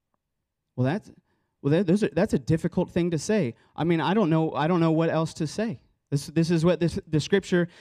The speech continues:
is clear, that there is no other way, that, that in fact, when you stand before in judgment, you will not be standing holding the hands of anyone else. Your,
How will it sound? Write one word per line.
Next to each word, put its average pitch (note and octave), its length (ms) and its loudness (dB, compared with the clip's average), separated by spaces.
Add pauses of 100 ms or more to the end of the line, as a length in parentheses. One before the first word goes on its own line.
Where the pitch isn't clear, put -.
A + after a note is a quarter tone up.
is E3 160 0
clear, G#3 320 2
that D3+ 180 0
there F3+ 180 2
is E3+ 260 0 (180)
no F3 360 2
other F3+ 280 0
way, F3+ 300 2
that, D#3+ 200 0 (200)
that F#3 120 2
in F3 120 0
fact, F#3+ 240 0
when E3+ 120 2
you E3 120 2
stand G3+ 460 0
before F3 280 2
in D#3 460 -2
judgment, E3 560 0 (140)
you G3+ 200 2
will G3+ 140 4
not F#3 240 0
be F#3 100 -2
standing F#3 560 0 (160)
holding F#3+ 380 2
the E3+ 80 2
hands F#3 320 0
of D#3 220 0 (220)
anyone G#3+ 380 2
else. E3+ 640 -4
Your, F3 260 2